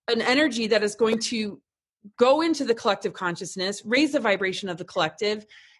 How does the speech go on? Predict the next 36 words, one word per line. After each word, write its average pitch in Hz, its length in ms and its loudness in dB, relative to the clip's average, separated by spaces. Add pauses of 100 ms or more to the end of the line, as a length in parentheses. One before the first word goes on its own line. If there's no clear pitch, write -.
(120)
and, 220 460 2
uh, 214 420 4 (280)
begin 262 220 0
to 254 80 -2
clear 269 240 2
out 247 140 4
the 247 160 0
A 240 200 4
I, 233 220 4
the 226 100 -2
distortions, 226 760 -2
the 220 100 -4
miasma, 220 880 2
and 208 180 0
the, 202 240 0
and 220 120 -2
the, 208 280 2 (420)
and 226 140 2
all 240 160 4
the 254 100 6
reversal 262 480 4
codes 214 280 0
that 214 120 0
have 202 60 0
been 202 60 -6
put 226 140 -4
in 196 80 -2
place 202 420 -2 (200)
in 247 120 2
order 247 200 0
to 202 60 -10
digress 233 500 2
the 240 100 -6
human 196 300 -4
instead 185 360 0
of 185 200 -2